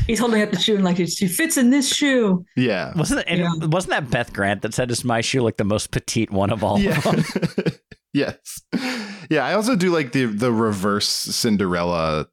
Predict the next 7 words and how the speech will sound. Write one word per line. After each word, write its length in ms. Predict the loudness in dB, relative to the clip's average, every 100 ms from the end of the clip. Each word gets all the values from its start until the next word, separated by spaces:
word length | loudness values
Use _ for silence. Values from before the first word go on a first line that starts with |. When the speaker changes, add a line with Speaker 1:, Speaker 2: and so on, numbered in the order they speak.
| -4
Speaker 2:
like, 540 | 0 0 -2 -6 -10 -10 -12 -4
theme 260 | -2 0 -2
of 240 | -4 -4
the 160 | -4 -2
shoe, 640 | -2 -2 -2 -2 -4 -6 -6
you 260 | -2 -2
know, 440 | 0 -2 -4 -6